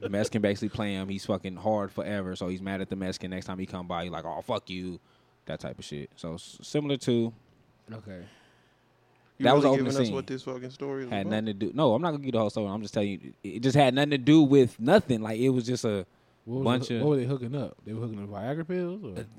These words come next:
Speaker 1: no, that the, the opening scene had nothing to do with the whole movie. It was just there.
Speaker 2: Uh, and this was D C Young Fly who?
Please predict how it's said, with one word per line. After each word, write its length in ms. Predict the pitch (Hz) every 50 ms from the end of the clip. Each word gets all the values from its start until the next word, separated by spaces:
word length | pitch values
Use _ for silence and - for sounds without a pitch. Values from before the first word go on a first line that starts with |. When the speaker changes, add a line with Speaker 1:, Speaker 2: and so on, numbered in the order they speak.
| - _
Speaker 1:
no, 480 | - 107 113 151 202 208 123 90 82 - -
that 240 | 101 85 123 - 92
the, 120 | 104 98 - - -
the 160 | 85 101 90 -
opening 320 | - 135 170 - 165 147 131
scene 260 | - 196 196 190 143
had 160 | 120 107 92
nothing 200 | 90 110 135 151
to 60 | 151
do 120 | 135 151 147
with 100 | 143 -
the 80 | 110
whole 200 | 110 131 156 170 165
movie. 340 | 180 202 190 107 87 87 - _ _ _ _ _ _ _ _ _ _ _ _ _ _ _ _ _ _ _ -
It 60 | 95
was 140 | 101 110 107
just 140 | 110 107 -
there. 380 | 120 135 170 156 95 82 - - _ _ _ _ _ _ _ _ _ _ _ _ _ _ _ _ _ -
Speaker 2:
Uh, 40 | 110 - - _ -
and 100 | 117 127
this 140 | 120 117 120
was 100 | 127 113
D 160 | 113 117 120
C 120 | 117 127 117
Young 180 | 110 113 113
Fly 220 | - - 117 107 104
who? 200 | 107 123 143 156